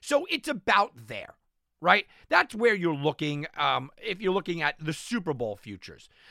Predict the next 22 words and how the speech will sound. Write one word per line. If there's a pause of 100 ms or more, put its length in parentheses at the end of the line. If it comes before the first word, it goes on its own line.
But
there's
more
than
just (100)
the
Super
Bowl
futures, (380)
right?
I
mean,
there's
more
than
just (220)
that, (280)
because
we
can
go
into,